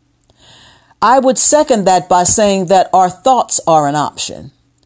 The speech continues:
Our thoughts are a vibration that determines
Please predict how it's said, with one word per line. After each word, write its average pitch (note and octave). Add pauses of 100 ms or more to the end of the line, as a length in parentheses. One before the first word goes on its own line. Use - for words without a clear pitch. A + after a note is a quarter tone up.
(460)
Our A#3
thoughts A#3
are F3
a D3
vibration D3+ (100)
that E3+
determines D#3+